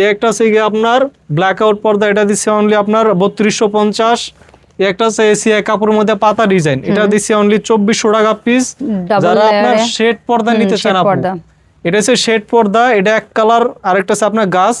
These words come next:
Speaker 2: হুম।
Speaker 1: এগুলা রাখা যাবে আপনার বত্রিশশো টাকা পিস।
Speaker 2: জি।
Speaker 1: প্রত্যেকটা প্রাইসে কিন্তু আরো টোয়েন্টি পার্সেন্ট ডিসকাউন্ট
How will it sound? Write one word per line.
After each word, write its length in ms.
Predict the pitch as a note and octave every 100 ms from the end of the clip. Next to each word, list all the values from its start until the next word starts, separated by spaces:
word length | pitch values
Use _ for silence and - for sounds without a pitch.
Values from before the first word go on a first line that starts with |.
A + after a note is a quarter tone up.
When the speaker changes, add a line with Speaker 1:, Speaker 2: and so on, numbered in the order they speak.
| - - -
Speaker 2:
হুম। 200 | G#3+ F#3 F3 F3
Speaker 1:
এগুলা 180 | G3+ A3
রাখা 140 | G#3 G#3
যাবে 120 | G#3 G#3+
আপনার 140 | A3 F#3+
বত্রিশশো 440 | G3+ G3+ G#3 G#3 A3
টাকা 160 | A3 G#3+ G#3
পিস। 200 | A#3 C#4 C#4 - F#3
Speaker 2:
জি। 100 | F#3 G#3 - _ _ _
Speaker 1:
প্রত্যেকটা 380 | G#3+ G#3 A#3 A3+ G#3+
প্রাইসে 240 | A3 G#3+ A3
কিন্তু 160 | A3 A3+
আরো 120 | G3 A#3 D4+ -
টোয়েন্টি 220 | G3+ G3+ G3
পার্সেন্ট 260 | F#3+ A3 G3+
ডিসকাউন্ট 320 | G3+ - F#3